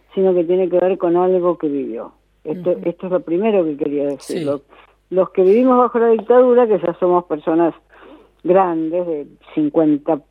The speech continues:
Speaker 1: cincuenta para arriba, digamos, los que vivimos bajo la dictadura tenemos la experiencia de que la amenaza sea constante y que le, y que le pueda tocar a cualquiera. En los primeros meses de la dictadura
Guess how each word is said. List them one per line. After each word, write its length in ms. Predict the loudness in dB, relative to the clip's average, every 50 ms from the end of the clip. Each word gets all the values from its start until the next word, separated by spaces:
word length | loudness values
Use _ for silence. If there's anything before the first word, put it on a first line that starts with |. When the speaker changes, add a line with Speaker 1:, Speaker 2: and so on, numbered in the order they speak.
| _ _ _ -6
Speaker 1:
cincuenta 360 | -6 -2 0 2 2 4 2
para 220 | 2 0 0 0 0
arriba, 440 | 2 2 2 2 2 2 0 0
digamos, 580 | -2 0 0 0 0 -2 -2 -2 -2 -2 -2 -2
los 140 | -4 -6 -4
que 120 | -4 -2
vivimos 300 | 0 0 0 0 0 0
bajo 200 | -2 -2 0 0
la 100 | 0 0
dictadura 560 | 0 0 -2 -2 -2 0 0 2 2 0 -2
tenemos 400 | -2 -2 -2 -2 -2 -2 -4 -4 -6
la 100 | -6 -6
experiencia 680 | -6 _ -4 -2 0 2 2 2 0 0 0 -2 -2
de 160 | 0 -2 -2 -2
que 100 | -4 -4
la 100 | -2 -2
amenaza 500 | -2 -2 -2 -2 -4 -4 -6 -8 -10 -8 -6
sea 160 | -6 -6 -6
constante 800 | -6 -8 -8 -10 -10 _ -12 -12 -10 -10 -12 -12 -14 -14 -16 -16 _ -20 -20 -20 _ _ _
y 80 | -16 -8
que 240 | -2 0 0 2 2
le, 280 | 2 0 0 -4 -6
y 60 | -6
que 120 | -2 0 2
le 120 | 2 2
pueda 300 | 2 0 0 0 2 0
tocar 420 | -2 -2 -4 -2 -2 -4 -4 -4 -8
a 60 | -14 -10
cualquiera. 760 | -6 -6 -6 -6 -8 -10 -6 -6 -4 -4 -6 -8 -12 -16 -18 _ _ _ _ _ _ _ _ _ _ _ _ _ _ _ _ _ _ _ _ _ _ _ _ _ _ _
En 140 | -10 -8 -8
los 100 | -8 -8 -4
primeros 360 | -2 2 2 4 4 4 2
meses 180 | 2 0 0
de 120 | 0 0 0
la 100 | 0 -2
dictadura 640 | -2 -4 -4 -4 -2 0 2 2 4 2 2 0